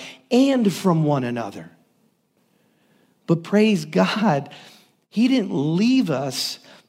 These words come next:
to, to, to wallow in the mire and be lost for eternity.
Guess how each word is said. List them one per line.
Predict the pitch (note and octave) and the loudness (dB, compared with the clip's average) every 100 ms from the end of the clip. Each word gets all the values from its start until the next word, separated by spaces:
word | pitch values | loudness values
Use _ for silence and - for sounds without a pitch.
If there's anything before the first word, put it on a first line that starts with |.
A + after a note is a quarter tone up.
| - | 2
to, | G3+ E3+ D#3+ - | 4 4 0 -2
to, | G3 G3 | 0 0
to | - F#3+ | 2 0
wallow | D#3+ C#3+ E3 G#3+ C4 B3 F3+ | 0 -2 0 2 2 2 2
in | D#3+ D3+ | 2 0
the | |
mire | D3+ E3+ B3 A3+ D3 | 0 0 2 2 2
and | C3+ D3 | 0 0
be | F3 | 0
lost | D#3+ E3 G3 A3+ A3+ - | 2 2 2 2 -2 -4
for | D#3 | -2
eternity. | D3+ F#3+ A3+ G3 C#3+ C#3 | 0 0 2 2 2 -2